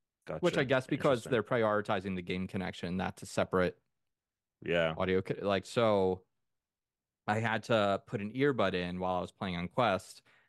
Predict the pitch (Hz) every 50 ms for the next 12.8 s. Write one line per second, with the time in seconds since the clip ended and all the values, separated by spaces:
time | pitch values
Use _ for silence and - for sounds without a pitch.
0 | - - 98 98 95 92 101 98 98 90 90 - 101 - - 104 95 92 90 -
1 | - 98 90 - - _ - 113 101 90 87 85 - - - 101 113 113 113 101
2 | 90 78 90 87 85 82 76 71 - - - 80 62 57 - - - 95 92 -
3 | - 98 90 87 85 82 78 85 85 82 78 71 69 85 90 87 87 90 92 -
4 | 98 95 - 87 - 107 _ _ _ _ _ _ _ _ _ _ _ _ _ -
5 | - 98 95 95 95 95 90 90 87 85 87 87 90 85 82 _ _ _ - 80
6 | 76 - - - 76 69 65 69 78 - _ _ _ _ _ _ _ - 82 80
7 | 78 76 73 73 73 73 71 76 - - _ _ _ _ _ _ _ _ _ _
8 | _ _ _ _ _ _ _ _ _ _ - 110 104 185 156 143 160 156 160 156
9 | - 165 151 143 143 131 131 131 135 131 117 95 92 90 90 87 87 - _ -
10 | 117 - - _ _ _ _ _ _ _ _ _ - 107 101 95 92 90 80 92
11 | 123 131 123 185 180 160 139 156 139 107 139 107 - - 120 117 117 - 110 107
12 | - - 113 104 101 101 101 98 92 104 - _ - 113 113 110